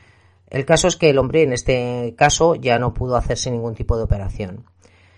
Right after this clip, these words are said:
Bueno, eh, debido a la trascendencia del, del hecho, eh, la supuesta amante apareció por allí, a los medios le dijo que,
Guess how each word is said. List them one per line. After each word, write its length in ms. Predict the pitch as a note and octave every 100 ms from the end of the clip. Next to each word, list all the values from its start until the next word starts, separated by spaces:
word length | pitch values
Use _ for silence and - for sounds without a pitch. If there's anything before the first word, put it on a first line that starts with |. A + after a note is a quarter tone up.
| _ _
Bueno, 280 | B2 B2 G#2 - _
eh, 380 | C3+ B2+ B2 A2+
debido 360 | A#2 A#2 C3 C#3+
a 20 |
la 100 | C3+
trascendencia 600 | C3+ C#3+ C3 B2+ - C3
del, 460 | C3 B2+ B2 A#2+
del 160 | B2 C3+
hecho, 440 | D#3+ - D3+ G3 - -
eh, 500 | A#2 A2+ A2+ A#2 -
la 320 | A2+ A2 G#2
supuesta 420 | - G#2 B2+ C3+
amante 420 | B2+ C3+ C3 A#2
apareció 800 | A2 G#2+ A2+ G#2+ - C3+ A#2+ A2+ G2+ F2+ E2+ _ _ _ _ _ _ _ _ - -
por 140 | C3
allí, 440 | C3+ C#3+ F3+ F#3 E3+
a 420 | A#2+ A#2+ A2+ A#2
los 160 | A#2 B2
medios 320 | B2+ B2+ B2
le 120 | A#2+
dijo 340 | B2 A2+ B2
que, 420 | A2 A2 G#2+ G2+